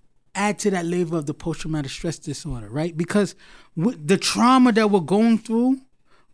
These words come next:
we, we, there's no, there's no, um, facing it, right? Like,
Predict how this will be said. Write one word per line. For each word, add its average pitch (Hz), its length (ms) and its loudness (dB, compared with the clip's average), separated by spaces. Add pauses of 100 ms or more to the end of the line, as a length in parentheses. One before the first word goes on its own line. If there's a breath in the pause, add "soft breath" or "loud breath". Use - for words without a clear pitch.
(140)
we, 196 260 2
we, 196 320 2
there's 190 380 0
no, 208 680 0 (1120)
there's 180 200 -2
no, 190 400 -2
um, 160 560 -4
facing 175 640 -2
it, 110 120 -12
right? 156 240 -2
Like, 160 200 0